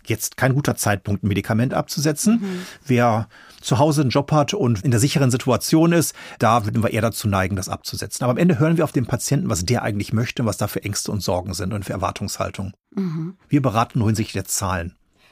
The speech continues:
Speaker 2: Und gibt man denn ein, ähm, Gegenmittel eigentlich im akuten Anfall? Da gab's doch früher mal diese Beruhigungszäpfchen, die man den Patienten gegeben hat.
Speaker 1: Man kann beispielsweise Notfallmedikamente, was immer Benzodiazepine sind, so wie Midazolam oder Lorazepam,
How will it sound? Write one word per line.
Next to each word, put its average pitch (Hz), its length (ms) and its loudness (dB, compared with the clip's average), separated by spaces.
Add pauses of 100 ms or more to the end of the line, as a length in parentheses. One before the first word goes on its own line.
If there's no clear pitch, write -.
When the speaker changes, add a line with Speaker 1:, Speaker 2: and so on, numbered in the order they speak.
(100)
Speaker 2:
Und 208 200 -2
gibt 240 180 -2
man 233 160 4
denn 208 180 2
ein, 185 460 2
ähm, 147 380 -4
Gegenmittel 220 500 4
eigentlich 262 460 0
im 240 140 0
akuten - 360 -2
Anfall? 247 460 0
Da 180 220 -2
gab's - 260 -4
doch 185 100 -2
früher 196 300 -2
mal 175 260 2
diese 165 320 -2
Beruhigungszäpfchen, 220 1300 0
die 226 100 2
man 220 140 2
den 220 120 0
Patienten 214 460 -2
gegeben 220 400 0
hat. 269 240 -4 (300)
Speaker 1:
Man 120 120 2
kann 127 160 2
beispielsweise 113 600 2
Notfallmedikamente, 143 1120 2
was 120 120 2
immer 123 200 2
Benzodiazepine 120 1200 2
sind, 147 240 2
so 113 140 -2
wie 107 100 2
Midazolam 107 840 0
oder 110 120 2
Lorazepam, 127 800 0